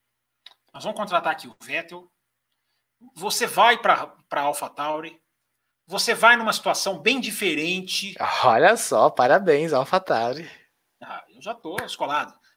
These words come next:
Speaker 1: Você vai pra uma situação bem diferente do Kvyat e do Gasly, você vai ficar ali porque você tá na ponta, você é na nossa primeira opção,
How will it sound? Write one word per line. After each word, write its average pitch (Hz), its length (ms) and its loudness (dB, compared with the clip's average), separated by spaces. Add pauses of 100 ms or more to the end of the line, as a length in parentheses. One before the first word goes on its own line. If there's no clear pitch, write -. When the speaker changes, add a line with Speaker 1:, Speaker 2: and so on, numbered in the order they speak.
Speaker 1:
Você 180 220 -6
vai 220 160 4
pra 220 80 -2
uma 214 140 0
situação 165 360 -2
bem 214 280 0
diferente 185 500 -2
do - 80 -20
Kvyat 156 580 -2
e 196 100 -12
do 180 120 -12
Gasly, 139 340 -10
você 190 220 -8
vai 208 220 4
ficar 214 220 0
ali 175 180 0
porque - 180 -16 (320)
você 220 320 0
tá 262 140 4
na 254 200 6
ponta, 247 440 0
você 208 300 -2
é 240 100 4
na 226 120 2
nossa 240 340 4
primeira 214 360 -2
opção, 180 500 -6